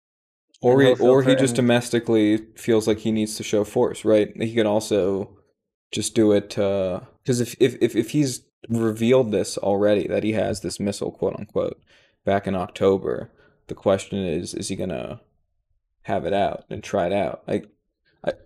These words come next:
Speaker 1: it'd be
Speaker 2: That's a
Speaker 1: interesting to
Speaker 2: good
Speaker 1: see, like, when
Speaker 2: question.
Speaker 1: they announced other things and versus, like, when they tested it.
Speaker 2: There's a story I was gonna bring up earlier, just in terms of geopolitical news, that is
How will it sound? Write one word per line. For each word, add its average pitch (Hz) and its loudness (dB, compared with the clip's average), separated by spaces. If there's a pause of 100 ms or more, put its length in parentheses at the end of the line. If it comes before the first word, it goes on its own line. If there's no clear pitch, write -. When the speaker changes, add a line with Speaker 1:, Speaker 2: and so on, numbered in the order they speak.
Speaker 1:
it'd 123 -4
be 131 6
Speaker 2:
That's 156 -2
a 151 2
Speaker 1:
interesting 143 0
to - -
Speaker 2:
good 151 4
Speaker 1:
see, 147 4
like, 131 6
when - 4
Speaker 2:
question. 117 4
Speaker 1:
they 120 6
announced 107 2
other 107 2
things 85 -4
and 101 -4
versus, 98 -2
like, 95 -2
when 101 -2
they 82 -4
tested - -8
it. 50 -12 (1600)
Speaker 2:
There's 143 2
a 147 0
story 165 4
I 139 6
was 135 0
gonna 127 -4
bring 123 -2
up 123 0
earlier, 120 2
just 113 -10
in - -16
terms 120 -8
of 110 -10
geopolitical 123 -2
news, 117 -6
that 120 0
is 117 -8